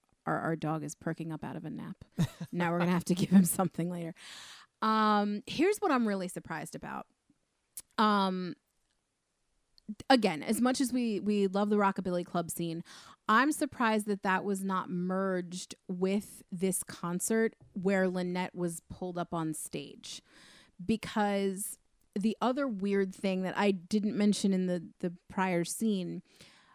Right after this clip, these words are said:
Speaker 1: everybody knows who she is. "Oh, you're Lynette's son. Oh, uh, of course I remember Lynette's band."
Speaker 2: Yeah.
Speaker 1: I kind of feel like for this festival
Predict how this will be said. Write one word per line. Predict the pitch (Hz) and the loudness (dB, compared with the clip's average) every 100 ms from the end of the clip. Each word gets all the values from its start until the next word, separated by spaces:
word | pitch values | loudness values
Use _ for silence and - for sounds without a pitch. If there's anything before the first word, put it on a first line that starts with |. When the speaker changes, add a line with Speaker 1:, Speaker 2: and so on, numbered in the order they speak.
| _ _ | _ _
Speaker 1:
everybody | 233 254 285 285 | 4 4 2 0
knows | 247 220 233 - | 2 2 2 2
who | 220 | -4
she | - 226 | 0 0
is. | 220 | 0
"Oh, | - 254 302 | 2 4 6
you're | 285 262 302 | 4 4 0
Lynette's | 262 247 233 247 311 - | 0 0 2 0 -2 -6
son. | - - 214 196 180 165 - | -6 2 2 4 2 -2 -2
Oh, | 226 294 339 302 262 226 190 - - | 4 6 6 4 0 -4 -8 -12 0
uh, | 220 208 202 202 196 196 - - | 2 4 4 2 0 -4 -10 2
of | 247 240 - | 4 4 2
course | 392 392 320 | 2 4 2
I | |
remember | 277 254 240 226 220 214 | 4 4 4 4 4 4
Lynette's | 208 208 196 - | 4 2 0 -2
band." | - 190 175 156 156 156 - | -2 0 0 -2 -4 -8 -6
Speaker 2:
Yeah. | 147 120 104 _ _ | -4 -4 -8 _ _
Speaker 1:
I | 226 233 | 2 2
kind | - 247 262 | 2 2 2
of | 285 | 0
feel | 262 247 | 0 2
like | 233 220 | 2 -2
for | - 214 | -2 0
this | 202 - | 0 -2
festival | - 196 - - 214 226 214 214 | 0 0 0 -2 0 4 4 2